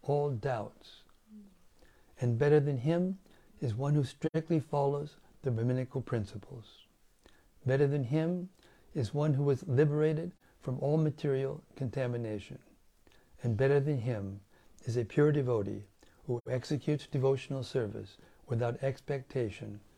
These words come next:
of reward. Purport. Artha Gya Brahmana refers to one who has made a thorough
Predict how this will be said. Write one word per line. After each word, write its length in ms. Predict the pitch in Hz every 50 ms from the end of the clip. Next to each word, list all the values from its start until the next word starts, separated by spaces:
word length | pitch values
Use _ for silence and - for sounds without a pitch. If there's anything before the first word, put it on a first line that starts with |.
| _ _ _ - -
of 160 | 120 110 107
reward. 460 | 117 110 110 110 107 104 101 110 117 - - - _ _ _ _ _ _ _ _ _ - - _ _ _ _ _ _ - - - - - - - - _ _ _ _ _ - - - - _ _ -
Purport. 440 | - 143 135 127 - 113 107 117 131 - _ - _ _ _ _ - - - - - - - _ _ - - - _ _ _ _ _ - - - _ - - -
Artha 540 | - 131 135 147 156 151 - - 170 170 156 143 131 117
Gya 400 | 98 98 131 131 143 156 160 135
Brahmana 460 | 113 135 131 120 110 107 101 104 107 - - - - - - - - _ - _ _ _ _ - - _ -
refers 420 | - 127 123 - - 156 165 165 147
to 140 | - - 139
one 240 | 131 139 147 156 156 143 127 120 117 - - -
who 180 | - - 135 131
has 120 | 131 117
made 200 | 123 139 143 135
a 100 | 131 123
thorough 600 | - - - - 160 160 165 175 175 180 180 165